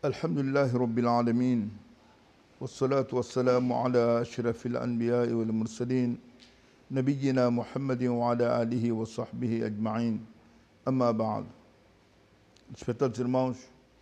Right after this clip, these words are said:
todo o louvor pertence a Allah subhanahu wa ta'ala, o Senhor dos mundos, o dono de tudo, aquele que, através da sua graça, tornou possível o nosso encontro aqui neste local sagrado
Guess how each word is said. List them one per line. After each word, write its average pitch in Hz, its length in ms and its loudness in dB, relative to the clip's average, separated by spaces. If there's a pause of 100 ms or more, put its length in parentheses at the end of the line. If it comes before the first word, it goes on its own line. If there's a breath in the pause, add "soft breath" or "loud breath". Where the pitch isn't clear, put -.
(420 soft breath)
todo 139 220 0
o - 20 2
louvor 120 380 0
pertence 120 360 -6
a 120 60 -4
Allah 117 240 -4
subhanahu 113 600 -6
wa 110 80 -2
ta'ala, 113 540 -4 (560 soft breath)
o 135 80 -14
Senhor 127 380 -2
dos 110 180 -8
mundos, 123 460 -2
o 117 80 -4
dono 120 320 -2
de 107 160 -8
tudo, 110 580 -4 (540 soft breath)
aquele 127 480 -2
que, 127 240 0
através 120 420 0
da 117 120 -6
sua 117 240 -2
graça, 120 420 0
tornou 117 340 -4
possível 117 460 -6
o 117 40 0
nosso 117 340 -4
encontro 117 580 -4 (480 loud breath)
aqui 120 320 -6
neste 123 340 -4
local 123 280 0
sagrado 117 560 0